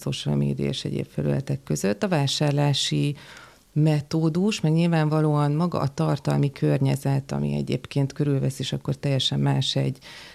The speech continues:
egy online magazin, mint egy social media felület nyilvánvalóan, vagy egy hírszájt. Ebben, ebben lehetnek különbségek, de ez, ez, ö,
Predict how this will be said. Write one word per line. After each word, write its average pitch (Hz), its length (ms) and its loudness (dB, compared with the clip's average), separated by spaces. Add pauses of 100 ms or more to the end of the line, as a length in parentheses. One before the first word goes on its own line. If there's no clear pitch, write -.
egy 127 220 0
online 143 380 4
magazin, 139 720 2 (100)
mint 143 260 2
egy 139 100 0
social 135 360 0
media 135 320 2
felület 143 500 -2
nyilvánvalóan, 73 800 0
vagy 71 120 -2
egy 139 180 -2
hírszájt. 147 760 -2 (120)
Ebben, 135 480 2
ebben 135 340 2
lehetnek 135 460 0
különbségek, 135 720 0
de 131 140 -2
ez, 131 220 2 (240)
ez, 135 340 0 (120)
ö, 139 60 -2